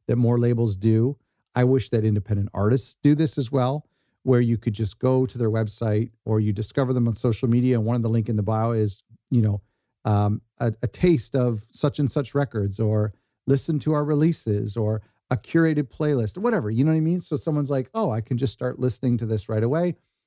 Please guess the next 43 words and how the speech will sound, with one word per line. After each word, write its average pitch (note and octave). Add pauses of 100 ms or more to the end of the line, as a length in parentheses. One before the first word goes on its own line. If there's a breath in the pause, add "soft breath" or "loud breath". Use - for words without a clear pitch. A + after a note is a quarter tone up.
(120)
And C#3+
then F#3
maybe F#3
they F3
listen E3+
to C#3+
it -
for C3+
a A2+
couple B2+
days A#2
and A#2
they A#2
realize, A2+
"Okay, G#2+ (320)
these C#3
two C#3
artists A#2+
stand A2
out A2
to G#2+
me. G#2
I'm G#2+
gonna G#2
go G2 (400)
dive A2
in G#2
on G2
them G2+
a A2
little G2+
bit F#2+
deeper." G#2
So -
make E3+
sure E3+
you D3
have C#3
a B2+
playlist B2
on A#2
your G#2+
website. G#2